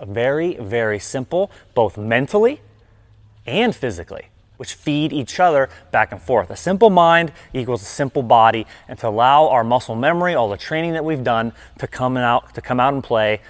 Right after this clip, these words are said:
come game time. So here's my pitch selection based on count, called the zero one two strategy, okay? And it's,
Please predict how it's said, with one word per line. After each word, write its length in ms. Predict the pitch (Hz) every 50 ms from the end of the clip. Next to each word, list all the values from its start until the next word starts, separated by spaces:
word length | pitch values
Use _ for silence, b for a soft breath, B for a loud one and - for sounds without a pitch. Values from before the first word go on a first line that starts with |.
| b b b b _
come 240 | - 120 113 110 101
game 180 | 104 101 92
time. 220 | 87 - 85 - - - _ _ _ _ _ _ _ - 156 120 - _ _
So 160 | - - 170 -
here's 280 | - 202 240 247 -
my 140 | 202 190 170
pitch 320 | - - - - 226 220
selection 720 | - - - 226 196 165 151 143 - - - 156 143 113
based 340 | 98 135 135 135 123 - -
on 240 | - 123 120 110 110
count, 560 | - - - - - 120 113 107 107 - -
called 140 | - 190 151
the 60 | 139
zero 420 | 117 120 123 151 160 170 170 165 165
one 420 | 143 127 127 139 139 143 139 123
two 480 | - - - - 139 135 131 131 131 - b b b b b
strategy, 760 | - - - - 131 113 107 104 98 101 87 92 90 76 - B B B B B
okay? 380 | - - - 151 147 151 151 B B B B B
And 460 | - 156 151 156 156 151 151 147 - - - -
it's, 200 | 151 147 -